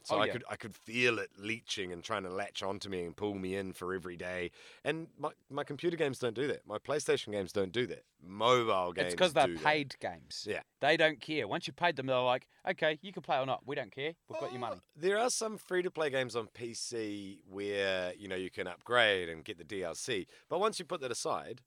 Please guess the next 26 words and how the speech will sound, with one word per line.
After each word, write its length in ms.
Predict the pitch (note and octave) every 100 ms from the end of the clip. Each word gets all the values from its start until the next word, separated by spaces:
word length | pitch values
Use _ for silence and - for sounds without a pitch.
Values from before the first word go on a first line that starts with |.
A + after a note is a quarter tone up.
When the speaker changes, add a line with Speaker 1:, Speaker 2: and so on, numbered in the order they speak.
| _ _ -
Speaker 1:
it's 220 | C3+ - D3+
not 180 | F3 A#2+
just 160 | E3
constantly 460 | - D#3 C#3+ C#3+ A#2+
haunting 440 | - C#3 C3 B2
you 120 | A2+ A2
with 100 | G2+
ads 300 | G#2+ G#2+ G2+
and 100 | F#2+
stuff. 280 | G2+ -
Like, 100 | G#2
you 80 | A#2
can 140 | B2+ B2+
play 180 | C#3
the 100 | C3
game 240 | A2 A2 G2+
without 300 | G2+ G2+ F2
doing 160 | G2+
the 80 | F#2+
D 240 | F2 F2+ F2
L 60 |
C. 140 | E2 D3
It's 180 | G2+ -
just 200 | A2 G#2
Speaker 2:
Yeah. 40 |
Speaker 1:
like, 140 | G2+